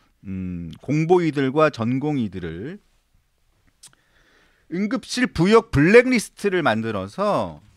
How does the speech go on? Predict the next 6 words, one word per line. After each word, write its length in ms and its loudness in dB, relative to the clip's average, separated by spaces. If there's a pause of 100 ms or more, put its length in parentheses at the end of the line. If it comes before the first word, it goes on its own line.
(360)
어, 760 -14 (1000)
못 320 -6
들어가게 840 0
하고, 520 -10 (800)
어, 200 -14
했다는 680 -4